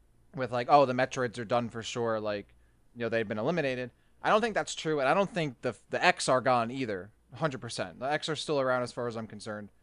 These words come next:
or at least th-, there's a very solid chance that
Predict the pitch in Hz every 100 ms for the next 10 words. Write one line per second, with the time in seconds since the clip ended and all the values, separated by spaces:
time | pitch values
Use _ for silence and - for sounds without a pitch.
0 | _ - 123 135 139 - 123 135 143 135
1 | 117 120 - 170 170 143 - 143 143 131
2 | - 147 127 135 - 117 113